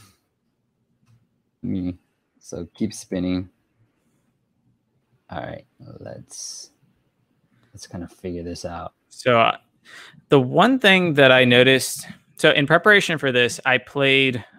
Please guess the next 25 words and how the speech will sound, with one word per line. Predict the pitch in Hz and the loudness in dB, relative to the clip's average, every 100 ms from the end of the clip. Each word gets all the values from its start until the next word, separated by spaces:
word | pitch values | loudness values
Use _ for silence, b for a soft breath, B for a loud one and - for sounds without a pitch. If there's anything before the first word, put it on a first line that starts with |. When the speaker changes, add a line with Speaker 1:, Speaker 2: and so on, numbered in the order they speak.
| - | -8
Speaker 2:
a | 127 | -8
fair | - 135 131 | -2 0 0
bit | 123 117 - | 2 0 -2
of | 117 110 | -6 -6
Slotomania, | 107 - 120 110 117 107 107 120 135 160 165 - | -8 -6 -2 0 0 -2 -4 -4 -2 -2 -6 -12
which | - 117 - | -10 -8 -8
is, | 104 - | -10 -2
like, | 107 - _ _ _ _ | -4 -4 _ _ _ _
one | - 107 | -10 -8
of | 104 | -6
the | |
top | 104 120 110 - | -4 -2 -2 -6
grossing | - 110 110 110 107 101 | -2 -2 0 -2 -2 -2
Playtika | 110 110 120 113 123 123 | -2 -2 -2 0 2 2
slots | 117 - 131 131 - | 0 0 0 0 0
games. | 147 156 143 - b b b b _ _ _ _ _ _ _ _ _ - - | 0 0 -2 -10 b b b b _ _ _ _ _ _ _ _ _ -16 -6
Um, | - 127 113 110 B B B | 0 4 2 0 B B B
so | - 147 135 | 2 4 4
Slotomania, | - - 185 233 170 151 120 107 117 127 - _ - | 0 2 4 6 4 4 4 2 0 -6 -14 _ -8
um, | 120 117 113 | -4 -2 -4
there | 110 123 | -4 -2
was | 123 | -2
a | 123 | -6
few | - 151 | -6 -4
differences. | 135 110 113 110 - - - - - | -2 -2 -4 -6 -6 -4 -4 -8 -12